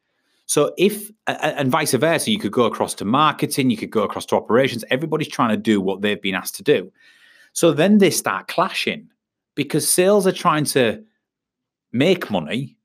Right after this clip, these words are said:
and spend money to make money and offer lower pricing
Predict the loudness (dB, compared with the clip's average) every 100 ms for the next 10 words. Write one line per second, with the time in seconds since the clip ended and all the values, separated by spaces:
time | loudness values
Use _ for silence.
0 | _ _ -2 0 -2 0 0 0 2 0
1 | 0 0 0 0 -4 -4 -6 -8 -10 _
2 | -2 -2 -2 0 0 2 0 0 0 -2
3 | 0 0 0 -4 -4 -6